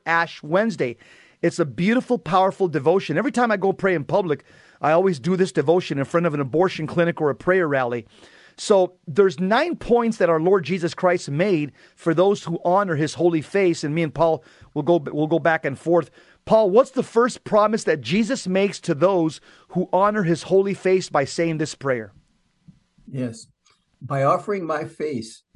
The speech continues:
Speaker 2: to my eternal Father, nothing will be refused, and the conversion of many sinners will be obtained."
Speaker 1: Remember,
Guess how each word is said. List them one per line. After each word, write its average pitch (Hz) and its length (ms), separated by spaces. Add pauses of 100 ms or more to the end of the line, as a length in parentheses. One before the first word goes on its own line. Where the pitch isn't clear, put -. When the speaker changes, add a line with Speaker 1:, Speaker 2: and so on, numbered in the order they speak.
(160)
Speaker 2:
to 139 100
my 131 160
eternal 147 480
Father, 139 600 (280)
nothing 165 500
will 156 140
be 139 140
refused, 123 760 (840)
and 127 180
the 120 60
conversion 139 600
of 117 140
many 127 260
sinners 127 520
will 110 100
be 107 200
obtained." 104 580 (1200)
Speaker 1:
Remember, 160 600